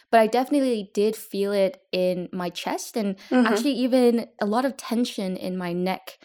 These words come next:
Speaker 1: and my shoulders as well.
Speaker 2: Mm-hmm.
Speaker 1: And for me, there was a physical aspect of it in that, I don't know, it just felt like someone was pumping a lot of sugar into my heart <laughs> or
Speaker 2: Mm-hmm.
Speaker 1: something. It just felt,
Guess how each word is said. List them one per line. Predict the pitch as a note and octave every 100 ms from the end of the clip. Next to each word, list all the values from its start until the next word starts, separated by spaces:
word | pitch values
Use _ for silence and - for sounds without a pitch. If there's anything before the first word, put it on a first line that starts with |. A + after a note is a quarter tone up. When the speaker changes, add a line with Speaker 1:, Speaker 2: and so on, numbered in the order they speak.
| - _ -
Speaker 1:
and | G3+
my | F#3+
shoulders | F3+ - F#3+ F#3+ E3+ F3+ - -
as | F#3 F#3
well. | F3+ - G#3 -
Speaker 2:
Mm-hmm. | F#3+
Speaker 1:
And | F#3 F#3 - - - _
for | - A#3
me, | A#3 A#3+ C#4+ C#4+
there | A#3+ A3
was | G3+ A3+ B3
a | A3+
physical | A#3 A3+ A3+ G3
aspect | G3 A3 - F#3+ F#3
of | F3
it | F3+ - -
in | F#3+ F#3 F3+ F3 F#3+ - -
that, | F3+ F3 F3 - _ _ _ _ _ _
I | -
don't | A#3+ C4+
know, | C4+ A3
it | A3 A3
just | D4 -
felt | A#3+ B3+
like | C4 A3 F#3 - -
someone | - G#3+ A3+ B3
was | G3+
pumping | - - G3 A3+ A#3+ B3 A3
a |
lot | F3+ G#3
of | F#3+
sugar | - G3+ F#3 E3+
into | E3 F#3+ F#3
my | F3 E3+
heart | F3 E3
<laughs> | A3+
or |
Speaker 2:
Mm-hmm. | - F#4 - C#4 A3+ A#3+ B3+
Speaker 1:
something. | B3+ C#4 - - - - D5 A#4 F4+
It | C4+
just | D4 D4 -
felt, | B3+ B3+